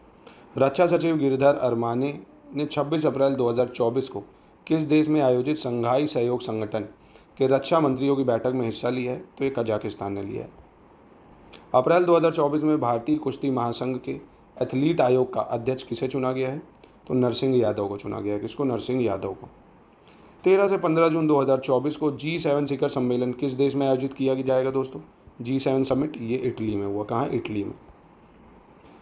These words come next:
हाल ही में फीफा ने दो हज़ार सत्ताईस तक किस देश की तेल कंपनी Aramaco के साथ नए प्रयोजन समझौते पर हस्ताक्षर करें? तो ये सऊदी Arabia ने करे। किसने? Saudi अरब ने।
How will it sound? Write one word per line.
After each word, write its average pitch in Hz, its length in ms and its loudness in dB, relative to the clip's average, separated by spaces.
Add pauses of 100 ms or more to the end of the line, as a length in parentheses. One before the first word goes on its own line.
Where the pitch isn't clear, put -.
(100)
हाल 131 200 4
ही 165 100 4
में 180 140 2
फीफा 151 300 0
ने 156 160 4
दो 135 140 4
हज़ार 127 140 2
सत्ताईस 139 500 0
तक - 220 -4
किस 160 180 -4
देश 147 300 -2
की 160 120 -6
तेल 151 320 0
कंपनी 117 440 -4 (440)
Aramaco 135 560 2
के 147 100 0
साथ 117 280 -2
नए 135 360 0
प्रयोजन 135 460 2
समझौते 120 420 -2
पर 120 120 -2
हस्ताक्षर 113 440 -6
करें? 127 260 -8
तो - 400 -14
ये 143 60 0
सऊदी 120 420 2
Arabia 104 340 -2
ने 110 60 -14
करे। 110 200 -8
किसने? 120 300 -4
Saudi 113 400 -4
अरब 101 160 -6
ने। - 80 -14